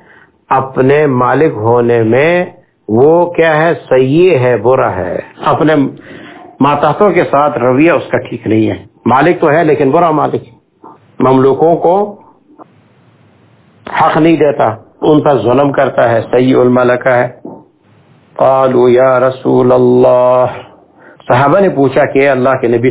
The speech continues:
صلی اللہ علیہ وسلم، الیس اخبرتنا، کیا آپ نے ہمیں نہیں بتایا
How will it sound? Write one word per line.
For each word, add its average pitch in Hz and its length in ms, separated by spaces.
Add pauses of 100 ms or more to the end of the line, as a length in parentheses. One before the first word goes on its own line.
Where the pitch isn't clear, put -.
صلی 113 140
اللہ 113 180
علیہ 110 180
وسلم، 107 400 (760)
الیس 190 520
اخبرتنا، 143 920 (580)
کیا 165 240
آپ 151 260
نے 165 180
ہمیں 135 340
نہیں 139 180
بتایا 127 460